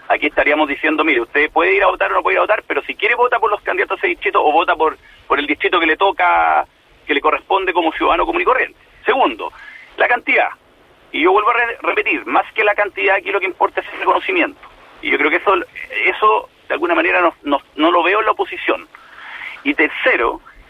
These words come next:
el tema si van a estar dentro de los ciento cincuenta y cinco fuera.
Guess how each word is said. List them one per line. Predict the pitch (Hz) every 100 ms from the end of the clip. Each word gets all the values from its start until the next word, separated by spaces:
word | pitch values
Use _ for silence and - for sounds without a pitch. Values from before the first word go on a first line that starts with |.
| -
el | -
tema | - 208 220
si | -
van | 175
a | 180
estar | - 180
dentro | 135 175 202 233
de |
los | -
ciento | 214 208
cincuenta | - - -
y | 370
cinco | 415 -
fuera. | - 254 190 95